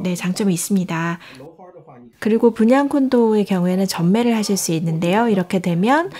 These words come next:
클로징 코스트라든지 아니면 랜드 트랜스퍼 텍스 부분을 고려하지 않아도 되시기 때문에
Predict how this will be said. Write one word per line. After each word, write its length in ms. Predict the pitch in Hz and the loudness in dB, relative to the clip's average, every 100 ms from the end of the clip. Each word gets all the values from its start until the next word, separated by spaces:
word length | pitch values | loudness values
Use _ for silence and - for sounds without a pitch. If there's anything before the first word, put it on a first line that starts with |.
| - - - - | -18 -20 -20 -12
클로징 380 | - 302 311 294 | -2 0 2 0
코스트라든지 640 | 262 226 - 202 190 180 185 | -2 -2 -2 -4 0 0 2
아니면 420 | 170 170 196 208 | 0 2 2 0
랜드 220 | 175 208 | 0 0
트랜스퍼 300 | 262 262 240 | -2 -4 -4
텍스 280 | 220 226 - | -6 -6 -6
부분을 840 | 190 185 170 170 165 170 247 339 339 | -6 -4 -2 -2 -2 0 0 0 -2
고려하지 580 | 214 196 185 175 190 | 0 0 0 -4 -4
않아도 380 | 156 160 170 180 | -2 -2 -4 -4
되시기 320 | 180 170 185 | -4 -2 -2
때문에 480 | 175 165 170 226 240 | -2 -2 0 0 0